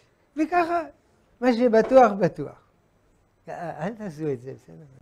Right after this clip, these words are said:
ופעם באה בחורה, אמרה, "תראה, אולי לפני שנהיה בלילה, אתה רוצה לשמוע סיפור?" סיפרה לו סיפור, היה כל כך מרותק, עייף, נרדם. "טוב, מה?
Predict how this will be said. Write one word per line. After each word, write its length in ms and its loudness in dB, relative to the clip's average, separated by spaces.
ופעם 420 0
באה 160 2
בחורה, 480 -6
אמרה, 440 -10
"תראה, 280 -4
אולי 420 -4
לפני 420 -12
שנהיה 300 -12
בלילה, 460 -14
אתה 100 -12
רוצה 240 -2
לשמוע 320 -10
סיפור?" 460 -14
סיפרה 300 -8
לו 120 -6
סיפור, 520 -10
היה 180 -6
כל 160 -16
כך 220 -10
מרותק, 600 -10
עייף, 340 -8
נרדם. 320 -4
"טוב, 200 -12
מה? 120 -12